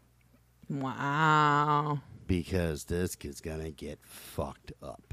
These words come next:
Speaker 1: More fucked up than mine yesterday?
Speaker 2: Mm-mm.
Speaker 1: Oh. <laughs>
Speaker 2: Ain't nothing more fucked up than that dude.
Speaker 1: I know, right? I was talking about him last night with a friend of mine, and he goes, he goes,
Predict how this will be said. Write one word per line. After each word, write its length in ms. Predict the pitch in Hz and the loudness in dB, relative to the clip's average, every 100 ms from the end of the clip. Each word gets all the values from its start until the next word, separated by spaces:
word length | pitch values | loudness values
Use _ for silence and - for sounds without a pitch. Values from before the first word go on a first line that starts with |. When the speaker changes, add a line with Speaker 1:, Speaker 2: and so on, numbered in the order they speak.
| - - | -10 4
Speaker 1:
More 160 | 185 | 6
fucked 260 | 175 185 - | 10 8 10
up 140 | 170 | 8
than 120 | 190 175 | 10 10
mine 220 | 170 165 | 10 10
yesterday? 500 | 165 - 190 185 180 | 8 6 6 8 6
Speaker 2:
Mm-mm. 320 | 135 - 90 - - - - | 2 -4 -8 -10 -14 -2 12
Speaker 1:
Oh. 380 | 185 156 156 - - | 12 12 10 6 2
<laughs> 160 | - 202 | 6 8
Speaker 2:
Ain't 160 | 131 | 8
nothing 260 | 123 123 113 | 8 8 6
more 120 | 104 | 4
fucked 280 | - 104 - | 6 4 4
up 120 | 95 | 0
than 120 | 92 | 2
that 220 | 101 98 - | 2 2 0
dude. 420 | 90 143 214 233 | -2 -2 8 12
Speaker 1:
I 120 | 226 | 12
know, 340 | 226 220 175 | 12 12 12
right? 340 | 160 170 202 208 | 10 10 10 10
I 80 | 208 | 10
was 140 | 233 | 12
talking 220 | 247 196 202 | 10 8 6
about 140 | 175 | 2
him 160 | 185 170 | 2 2
last 260 | 160 - | 0 2
night 200 | 165 165 | 0 0
with 120 | 156 | -4
a 60 | 143 | -8
friend 260 | - 160 156 | -8 -8 -4
of 60 | |
mine, 260 | 151 143 135 - - - - | -2 -2 -4 -8 -20 -18 -10
and 180 | - 175 | 0 4
he 160 | 180 202 | 6 6
goes, 480 | 196 170 156 143 - _ | 8 6 6 0 -10 _
he 180 | - 196 | -2 4
goes, 360 | 190 175 139 | 6 4 2